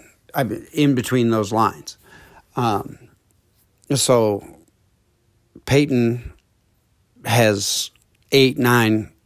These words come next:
elite all-time years for the Colts and Broncos, and then he's gone. And then it's Rodgers, his touchdown to interception ratio. He's got a Super Bowl. He's a high-powered offense,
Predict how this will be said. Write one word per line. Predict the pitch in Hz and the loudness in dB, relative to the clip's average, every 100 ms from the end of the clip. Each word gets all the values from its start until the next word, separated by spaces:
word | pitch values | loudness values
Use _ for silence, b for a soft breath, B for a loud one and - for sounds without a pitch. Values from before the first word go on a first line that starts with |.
| _ | _
elite | - 120 120 131 123 - - _ | -2 0 2 2 0 -8 -20 _
all-time | 131 135 - 127 113 113 | 0 2 2 0 2 2
years | 107 104 - - B B B | 2 0 -4 -14 B B B
for | - | -6
the | 113 | -2
Colts | - 120 110 - | 2 2 0 -6
and | 120 | -4
Broncos, | 110 117 110 110 107 104 - b b b b - | 0 0 0 0 0 -2 -10 b b b b -6
and | 143 | -2
then | 117 | 0
he's | 110 101 | 0 2
gone. | 120 104 - B B B B B B B B B B B _ | 2 2 -2 B B B B B B B B B B B _
And | - 120 110 | -2 0 2
then | 113 110 107 107 107 | 0 2 2 2 0
it's | 107 | 0
Rodgers, | 117 123 123 95 - - - | 2 4 2 -2 -14 -12 -8
his | 110 107 | -6 -4
touchdown | - 120 107 117 113 110 | 0 0 0 -2 0 2
to | |
interception | 110 107 - 127 - 110 | 2 2 2 0 0 -2
ratio. | 101 95 101 90 - - | -2 -4 -10 -14 -18 -18
He's | 110 | -6
got | 107 101 | -2 -2
a | |
Super | 98 139 139 | -2 -2 -2
Bowl. | 117 120 117 | 0 2 4
He's | 113 | 2
a | 104 | -2
high-powered | 104 110 104 104 104 | -4 -4 -2 -2 2
offense, | 113 104 110 104 - | 2 0 -4 -6 -10